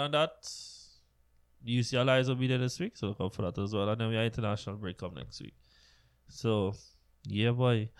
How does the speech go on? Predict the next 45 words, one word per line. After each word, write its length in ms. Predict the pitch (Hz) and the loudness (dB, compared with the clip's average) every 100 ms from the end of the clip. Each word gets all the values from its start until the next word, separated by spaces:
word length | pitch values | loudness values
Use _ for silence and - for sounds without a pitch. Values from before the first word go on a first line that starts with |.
| - - | -20 0
I'm 100 | 170 | 4
kinda 200 | 285 262 | 6 8
glad 240 | 156 135 | 10 8
for 80 | 143 | 6
international 440 | 123 117 104 - 110 | 0 0 0 -4 -4
break, 220 | 104 104 | -4 -4
you 80 | 90 | -6
know, 220 | 85 - | -6 -6
because 260 | 120 127 127 | -4 -4 -4
I, 300 | - 147 143 | -2 -2 -2
I 140 | - 123 123 | 0 0 2
honestly 280 | 123 120 131 | 4 2 0
think 240 | 135 143 143 | -4 -4 -4
so. 360 | - 131 113 - 120 | 2 4 4 0 -4
My 120 | 117 | -6
players 360 | - 135 117 | 0 2 2
can't 220 | 139 120 110 | 0 -2 -2
play 140 | 117 | -6
three 220 | - 131 | -4 -4
games 180 | 120 113 | -4 -4
in 80 | 113 | -4
seven 280 | 131 98 92 | -2 -2 0
days. 160 | 104 | 0
I 60 | 110 | 0
think 160 | 120 | -2
after 280 | 104 95 - | -2 -4 -4
that, 140 | 92 104 | -6 -4
but 120 | 98 | -4
obviously 300 | 101 104 104 | -4 -4 -8
I 20 | |
need 140 | 107 | -4
a 100 | 95 | -2
little 180 | 101 104 | 0 2
rest, 440 | 107 160 - - - - - - - - - | 2 0 -2 -14 -18 -20 -20 -20 -20 -18 -4
after 280 | 104 - 107 | -4 -2 -2
a 20 | |
little 220 | 110 107 | -2 -4
catch 280 | 131 123 - | -4 -6 -2
breath, 160 | 143 - - _ _ _ | -2 -2 -12 _ _ _
and 100 | - | -8
then 100 | 87 | -6
they 60 | 101 | -6
can 120 | 110 | -2
go 60 | 71 | 0
again. 300 | 64 62 | 0 -2